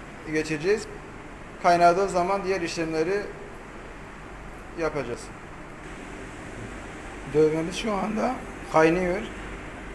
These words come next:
İyice kaynayana kadar beklememiz lazım, sabırlı olmamız lazım.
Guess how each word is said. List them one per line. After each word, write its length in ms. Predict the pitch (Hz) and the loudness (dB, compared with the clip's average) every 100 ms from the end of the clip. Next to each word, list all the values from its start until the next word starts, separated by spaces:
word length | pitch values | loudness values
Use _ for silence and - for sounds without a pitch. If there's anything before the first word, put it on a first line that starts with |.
| - | -6
İyice 420 | 185 214 196 190 190 | 0 0 4 4 4
kaynayana 560 | 170 160 160 170 185 | 2 4 4 4 4
kadar 340 | 175 160 185 165 | 2 2 4 4
beklememiz 520 | 160 160 156 170 170 | 2 2 0 0 2
lazım, 240 | 143 160 | 2 0
sabırlı 400 | - 143 143 156 | 2 2 4 2
olmamız 400 | 151 143 143 139 | 2 2 -2 2
lazım. 280 | 127 127 | 2 2